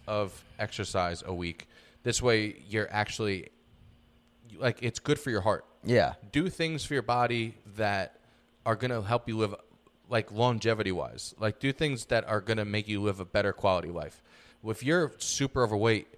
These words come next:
Speaker 1: your quality of life is gonna be lower, especially if you get to the point where you can't walk. Then that's just sad. And cheering
Speaker 2: Yeah.
Speaker 1: people on to the point where they get to the point where they can't walk anymore and they're bedridden.
Speaker 2: They're in the scooter, dude.
Speaker 1: Yeah.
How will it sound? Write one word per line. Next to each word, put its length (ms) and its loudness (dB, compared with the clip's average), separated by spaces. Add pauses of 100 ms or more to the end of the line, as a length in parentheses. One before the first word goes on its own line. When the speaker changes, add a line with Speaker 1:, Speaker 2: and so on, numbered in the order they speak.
(200)
Speaker 1:
your 140 0
quality 420 6
of 100 0
life 220 4
is 100 -4
gonna 160 -4
be 100 -8
lower, 240 -2
especially 320 0
if 40 -4
you 40 -10
get 120 2
to 40 -6
the 60 -2
point 140 -2
where 80 0
you 60 0
can't 240 -4
walk. 360 0
Then 240 -4
that's 200 4
just 200 0
sad. 300 2
And 200 -4
cheering 260 4
Speaker 2:
Yeah. 60 4
Speaker 1:
people 200 0
on 180 2
to 80 -6
the 80 -10
point 300 -2 (260)
where 100 4
they 120 2
get 160 2
to 60 -10
the 60 -4
point 180 -2
where 100 -2
they 80 0
can't 220 -6
walk 280 0
anymore 340 2
and 140 -4
they're 80 -2
bedridden. 580 0
Speaker 2:
They're 140 2
in 100 0
the 80 -2
scooter, 460 2
dude. 220 4
Speaker 1:
Yeah. 260 6